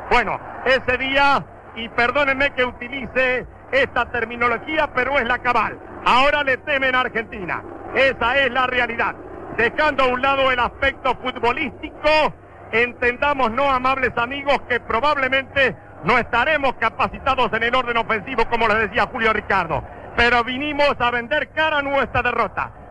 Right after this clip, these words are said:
De ahí entonces la sorpresa de estos aficionados del periodismo que ha desatado, bueno, no sé si exactamente es el término campaña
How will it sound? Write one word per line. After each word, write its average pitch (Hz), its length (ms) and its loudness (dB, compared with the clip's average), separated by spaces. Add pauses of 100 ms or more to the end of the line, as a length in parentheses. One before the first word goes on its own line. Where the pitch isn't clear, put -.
De 233 100 4
ahí 269 220 2
entonces 247 580 0
la 233 320 0
sorpresa 247 640 0
de 262 200 0
estos 233 220 -4
aficionados 269 720 0 (360)
del 247 200 2
periodismo 262 640 2 (400)
que 262 140 2
ha 285 100 2
desatado, 262 920 0 (300)
bueno, 220 340 2
no 269 300 2
sé 302 240 0
si 262 60 -4
exactamente 247 840 0
es 233 120 0
el 233 260 -2
término 233 500 0
campaña 214 600 0